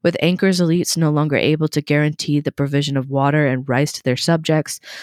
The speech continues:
the polity itself finally fell victim to its enemies." End quote. So basically, this theory goes, with the breakdown of the water system and the failure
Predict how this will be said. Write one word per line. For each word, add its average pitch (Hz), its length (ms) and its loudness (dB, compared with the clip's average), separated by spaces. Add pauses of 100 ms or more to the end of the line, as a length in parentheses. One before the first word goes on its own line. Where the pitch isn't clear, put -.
(160)
the 160 80 0
polity 165 420 0
itself 139 380 0
finally 156 360 2
fell 170 240 0
victim 135 480 -4
to 131 160 -6
its 127 120 -4
enemies." 78 600 -8 (320)
End 131 140 -2
quote. - 400 -8 (1080)
So 190 140 -2
basically, 196 380 2
this 196 180 0
theory 165 280 2
goes, 131 540 -2
with 170 120 -4
the 160 100 0
breakdown 185 520 0
of 165 100 -2
the 165 100 2
water 151 340 2
system 143 640 -4
and 151 160 -2
the 143 60 0
failure 156 720 2